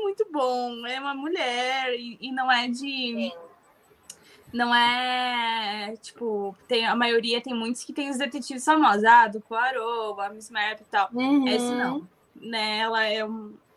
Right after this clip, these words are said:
Speaker 1: né, fora, assim, que acontece essa aventura aí.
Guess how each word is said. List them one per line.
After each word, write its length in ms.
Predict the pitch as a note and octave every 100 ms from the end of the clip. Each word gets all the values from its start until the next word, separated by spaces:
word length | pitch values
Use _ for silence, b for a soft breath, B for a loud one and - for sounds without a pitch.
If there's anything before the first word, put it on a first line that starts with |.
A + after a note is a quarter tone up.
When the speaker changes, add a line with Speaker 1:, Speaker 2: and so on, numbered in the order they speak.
| -
Speaker 1:
né, 580 | D#3+ G#3 F#3+ F#3+ F3+ F#3+
fora, 320 | - F3 E3
assim, 280 | F3+ - D3+
que 140 | D#3+ F#3+
acontece 460 | G3 F#3 F3 E3+
essa 140 | F#3 G#3
aventura 460 | G3 G#3 G#3 F#3+
aí. 140 | F3+